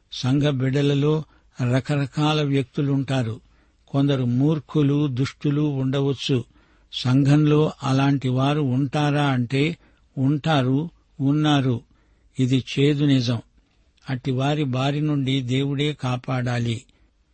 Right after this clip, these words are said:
సువార్తికుడి పని మంత్రసాని పని లాంటిది.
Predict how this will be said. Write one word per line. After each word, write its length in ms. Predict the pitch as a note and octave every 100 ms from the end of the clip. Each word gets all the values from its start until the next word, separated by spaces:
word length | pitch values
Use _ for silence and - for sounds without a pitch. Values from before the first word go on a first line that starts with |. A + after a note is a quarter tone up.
| _ -
సువార్తికుడి 880 | - C#3 C3 D3 D3 - D3+ C#3+ C3
పని 480 | - C#3+ D3 A#2+ A2 -
మంత్రసాని 800 | A#2 B2+ C#3+ D3 D3+ D3+ C#3+ C#3+
పని 280 | A#2+ C3 C3
లాంటిది. 540 | B2+ B2 A#2 G#2+ G#2